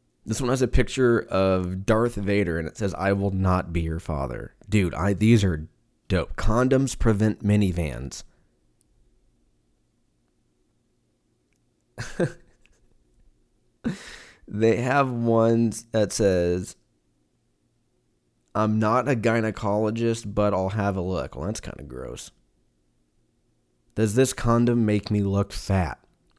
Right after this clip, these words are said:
Seven dollars? Who's paying for this? That's funny.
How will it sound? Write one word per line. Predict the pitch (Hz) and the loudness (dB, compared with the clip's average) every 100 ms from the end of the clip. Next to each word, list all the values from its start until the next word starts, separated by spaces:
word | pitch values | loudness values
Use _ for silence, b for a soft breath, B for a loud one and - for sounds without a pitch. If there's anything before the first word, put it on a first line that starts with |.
| - _ _ _ | -20 _ _ _
Seven | - - 330 330 165 | -14 -4 -2 0 -2
dollars? | 165 233 214 87 80 - | -2 -2 -2 -2 -6 -6
Who's | 277 - | -8 -6
paying | 190 214 208 | -4 -2 -4
for | - | -8
this? | 160 233 262 - - - _ _ _ _ _ _ _ _ _ _ _ _ _ _ _ _ _ _ _ _ _ _ _ _ _ _ _ _ | -6 -4 -4 -6 -12 -20 _ _ _ _ _ _ _ _ _ _ _ _ _ _ _ _ _ _ _ _ _ _ _ _ _ _ _ _
That's | 85 95 95 | -6 -6 -6
funny. | - - 82 90 78 | -12 -10 -8 -8 -10